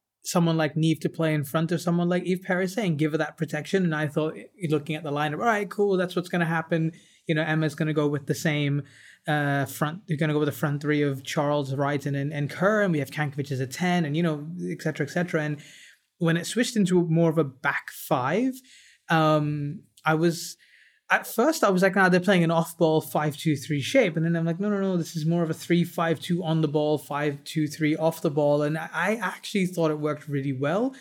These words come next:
Um, I'm unconvinced as Perisic, of Perisic as a wing back, uh, especially paired up with Magda, sorry, uh, Maren.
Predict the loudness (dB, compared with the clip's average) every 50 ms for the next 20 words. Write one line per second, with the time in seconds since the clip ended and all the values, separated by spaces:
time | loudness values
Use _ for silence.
0 | -20 -20 -20 -20 -20 -20 _ -2 0 2 2 4 2 2 0 0 0 -2 -4 -6
1 | -12 _ _ _ _ _ _ _ _ _ _ _ _ -20 _ _ -2 2 2 2
2 | 2 2 2 2 2 2 4 4 4 4 6 4 4 4 2 -2 -2 -2 -2 0
3 | 2 2 4 4 4 4 4 4 0 -4 -4 -6 -6 -4 0 2 2 2 2 2
4 | -2 -2 0 -2 -2 -4 0 0 2 2 4 4 4 2 2 0 -2 -4 -8 -14
5 | -20 _ _ _ _ 0 2 2 2 2 0 0 0 0 0 -2 -2 -2 -4 -2
6 | 0 2 2 2 0 -2 -2 -2 -2 -2 -2 -4 -6 -4 -4 -4 -2 -2 -2 -2
7 | -2 -2 -4 -6 -12 _ _ -6 2 4 4 4 4 2 -2 -2 -2 -2 -2 -2
8 | -2 -2 0 0 0 -2 -2 -4